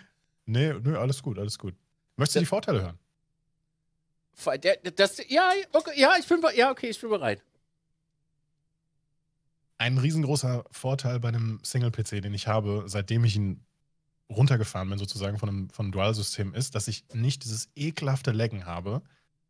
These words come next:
Speaker 1: Und das hört sich an wie so ein First-World-Problem, ne? Aber wenn du das, das, das Videosignal klonst, was wir quasi fast alle machen,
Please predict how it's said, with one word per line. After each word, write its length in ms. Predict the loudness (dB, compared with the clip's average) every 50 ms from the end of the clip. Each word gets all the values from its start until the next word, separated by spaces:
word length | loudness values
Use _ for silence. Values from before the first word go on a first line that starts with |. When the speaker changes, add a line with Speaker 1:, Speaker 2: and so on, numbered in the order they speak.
| _ _ _
Speaker 1:
Und 120 | -2 2 2
das 140 | 2 4
hört 160 | 2 0 0 -2
sich 160 | -2 0 2
an 140 | 4 4 4
wie 60 | 4
so 100 | 6 4
ein 80 | 4
First-World-Problem, 840 | 4 4 4 2 2 2 2 2 2 2 2 0 0 0 0 -2 -2
ne? 260 | -2 0 -2 0 0 0
Aber 200 | 0 0 2 2
wenn 120 | 2 2 0
du 100 | 2 0
das, 280 | 0 0 0 -4 -8 _ _ _ _ _ _ _ _ _ _ -6
das, 280 | -2 -2 -2 -2 -4 -10 -10 -4
das 220 | -2 -2 0 0
Videosignal 520 | 0 0 2 0 0 0 0 0 0 -2 -2
klonst, 500 | -2 0 0 0 2 0 -2 -2 -2 -4
was 200 | -4 -4 -4 -4
wir 160 | -6 -6 -6
quasi 300 | -6 -6 -6 -6 -6 -8
fast 280 | -8 -8 -8 -6 -4 -4
alle 140 | -2 -2 0
machen, 400 | 0 0 0 0 -2 -4 -8